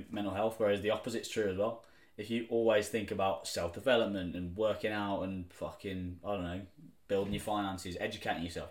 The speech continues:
or if all these things are what you consume, then all that you consume is,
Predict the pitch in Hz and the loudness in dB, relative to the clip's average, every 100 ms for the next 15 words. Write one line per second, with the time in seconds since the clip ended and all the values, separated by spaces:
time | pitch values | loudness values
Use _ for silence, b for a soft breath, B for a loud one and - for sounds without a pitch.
0 | - 143 139 131 139 135 135 120 101 98 | 0 4 4 4 4 4 4 2 -2 -2
1 | 95 92 92 - 95 - 80 92 - b | -4 -4 -6 -8 -8 -8 -8 -10 -14 b
2 | b b b b 110 110 120 117 110 110 | b b b b -4 -2 0 0 0 -2
3 | 107 101 110 101 95 - | -4 -4 -2 -2 -4 -6